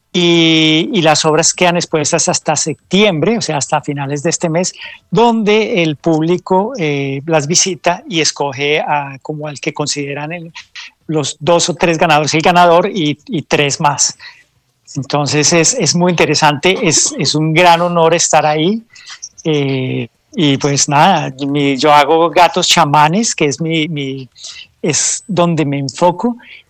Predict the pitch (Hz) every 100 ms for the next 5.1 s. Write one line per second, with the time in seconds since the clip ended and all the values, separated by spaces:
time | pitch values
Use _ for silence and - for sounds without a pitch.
0 | - 208 202 180 180 - 277 190 185 165
1 | 165 147 156 170 - 143 143 147 - 160
2 | 143 180 170 160 151 143 151 143 - 147
3 | - 151 147 147 151 143 143 151 143 143
4 | 143 - 151 143 160 139 151 135 135 151
5 | 170